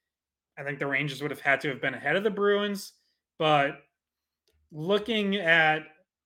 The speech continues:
just, like, the Rangers are basically, like, breaking even at five on five.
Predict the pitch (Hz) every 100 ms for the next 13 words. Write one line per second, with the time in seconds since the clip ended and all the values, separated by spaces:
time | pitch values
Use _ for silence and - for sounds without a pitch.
0 | _ - - - 185 180 - _ _ _
1 | _ _ _ _ _ _ - 165 196 233
2 | 285 247 151 156 156 175 160 143 - 143
3 | 139 135 127 123 135 147 143 131 151 139
4 | 143 147 147 147 151 165 165